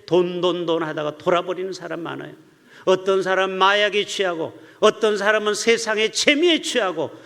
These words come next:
어떤 사람은 맛집에 취하고, 어떤 사람은 여행 가는 데 취하고, 주일을 빼먹으면서 여행 가는 거예요. 그냥 주일도 안 지키고. 여러분, 그러면 안 돼요. 이거는 다 방탕한 거예요.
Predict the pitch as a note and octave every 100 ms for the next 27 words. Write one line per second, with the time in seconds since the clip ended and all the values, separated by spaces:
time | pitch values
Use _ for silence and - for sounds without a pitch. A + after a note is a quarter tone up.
0 | - G3+ A3 A#3+ A#3+ A3+ A3+ A3+ A#3 A#3+
1 | - - E4+ D4 - A3 G3+ G#3+ A#3 C4
2 | B3 C4 B3+ B3+ B3 E4+ G4 F#4 E4+ D#4+
3 | D#4 D#4 - A#3+ E3 D3+ - - - -
4 | - C4+ C#4 C4+ C4+ F#4 F#4+ E4 D4 C4
5 | A3 G#3+ F3+ A3+ E4+ D#4+ C#4 A#3+ A3 A3
6 | A3+ F3 E3 D#3 B2+ - A3 G3+ F#3+ C#3+
7 | G3 - F3+ - - _ _ _ _ _
8 | - B2 A#2+ - A#2+ B2+ B2 G2 F#2 F2
9 | F2 G2 G2+ _ _ _ _ _ _ _
10 | _ _ _ A2 G#2+ G#2+ G2+ F#2+ - -
11 | A#2 A#2 B2+ B2 C#3+ D3+ C#3 E2 D2+ D2
12 | D2+